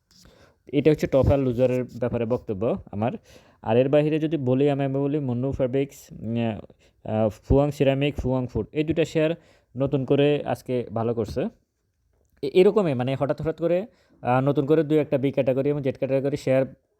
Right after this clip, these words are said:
ভালো করে, আর নতুন করে, আহ, বিনিয়োগকারীরা এখানে এন্ট্রি নেয়, নিলে ম্যাচিউর ডেতে গিয়ে লুজার হয়, আশি পার্সেন্ট ক্ষেত্রে লুজার হয়। এটাই চলতেছে মার্কেটে গত দুই মাস ধরে। তো আজকের মার্কেটটাই পজিটিভ যদি আমি বলি, আমি শুধু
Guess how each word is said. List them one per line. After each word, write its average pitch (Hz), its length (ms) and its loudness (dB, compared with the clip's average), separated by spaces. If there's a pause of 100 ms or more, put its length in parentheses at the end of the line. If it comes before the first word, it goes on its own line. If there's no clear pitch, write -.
(180)
ভালো 123 240 2
করে, 170 260 2 (280)
আর 120 240 0
নতুন 127 260 -2
করে, 139 360 0 (240)
আহ, 110 420 2
বিনিয়োগকারীরা 127 600 0
এখানে 127 280 0
এন্ট্রি 131 200 -2
নেয়, 180 220 -2 (400)
নিলে 139 520 2
ম্যাচিউর 127 340 -2
ডেতে 127 220 -2
গিয়ে 123 200 2 (320)
লুজার 117 380 0
হয়, 98 160 -4 (680)
আশি 120 200 -4
পার্সেন্ট 147 480 -4 (240)
ক্ষেত্রে 135 360 0
লুজার 117 300 2
হয়। - 140 -8 (380)
এটাই 139 320 0
চলতেছে 123 380 -4
মার্কেটে 120 380 -2
গত 117 120 0
দুই 113 200 -2
মাস 95 200 -2
ধরে। 90 180 -8 (560)
তো - 60 -14
আজকের 139 280 0
মার্কেটটাই 151 680 2
পজিটিভ 127 360 -2
যদি 139 200 0
আমি 139 160 -2
বলি, 143 300 -4
আমি 120 140 -4
শুধু 127 360 -4